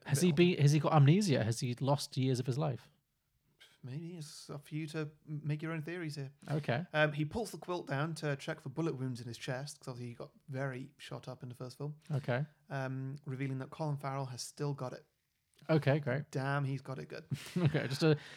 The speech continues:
Speaker 1: a needless Colin Farrell topless scene you've just crowbarred in.
Speaker 2: Yeah, yeah.
Speaker 1: Great, sure.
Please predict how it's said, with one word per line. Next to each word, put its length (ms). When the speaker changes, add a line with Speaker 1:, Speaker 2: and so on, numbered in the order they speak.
Speaker 1:
a 100
needless 500
Colin 280
Farrell 240
topless 440
scene 140
you've 100
just 140
crowbarred 440
in. 140
Speaker 2:
Yeah, 220
yeah. 120
Speaker 1:
Great, 280
sure. 240